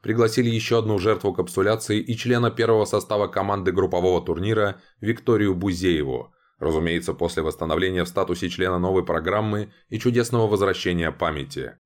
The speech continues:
Виктория толком не понимала, что от нее хотят и почему рекрутингом Александра в региональную программу должна заниматься именно она.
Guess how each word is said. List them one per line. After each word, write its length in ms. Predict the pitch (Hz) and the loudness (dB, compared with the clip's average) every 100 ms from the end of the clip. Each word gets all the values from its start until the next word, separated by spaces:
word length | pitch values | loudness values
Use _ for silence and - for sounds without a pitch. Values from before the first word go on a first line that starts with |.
| _ | _
Виктория 480 | - 92 - 104 101 | -6 -6 0 2 2
толком 380 | 95 104 98 98 | 0 0 0 0
не 80 | 95 | -2
понимала, 480 | 92 98 101 101 92 | -2 -2 0 0 0
что 180 | - 101 | 0 0
от 120 | 92 | 0
нее 220 | 90 90 | -2 -2
хотят 440 | 85 87 107 110 - | -2 -2 -2 -2 -2
и 100 | 117 | -2
почему 340 | 117 117 127 | 0 2 2
рекрутингом 640 | 123 117 127 123 120 113 107 | 2 0 0 0 0 0 0
Александра 520 | 107 - 117 110 107 | -2 -2 0 2 2
в 80 | 95 | 2
региональную 560 | 101 104 113 110 104 | 0 0 0 0 -2
программу 520 | 90 98 101 117 110 | 0 0 2 2 2
должна 380 | 107 101 95 107 | 2 2 2 0
заниматься 540 | 98 98 98 92 - 98 | 0 -2 0 -2 -2 -4
именно 540 | - 95 85 80 78 | -4 -4 -2 -2 -2
она. 440 | 80 82 67 - | -2 -2 -4 -8